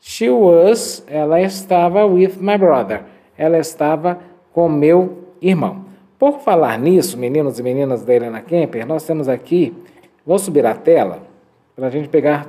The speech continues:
todas as expressões que eu preciso para a gente trabalhar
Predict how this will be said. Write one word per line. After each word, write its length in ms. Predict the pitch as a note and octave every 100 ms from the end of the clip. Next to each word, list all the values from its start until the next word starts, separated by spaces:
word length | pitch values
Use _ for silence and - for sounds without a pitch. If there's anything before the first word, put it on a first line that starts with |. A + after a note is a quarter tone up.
| -
todas 360 | G3 G#3+ G3
as 120 | E3+
expressões 920 | D3+ D3+ - D3 - - D#3+ F#3 F#3+ - - - _ _ _
que 120 | E3+
eu 200 | D#3 E3
preciso 680 | E3 F3 E3+ - C#3 D3+ D3+
para 220 | D#3 D3+
a 40 |
gente 340 | C3 C3+ C#3+ C#3+
trabalhar 640 | - D3 C#3 C3+ C#3+ C#3+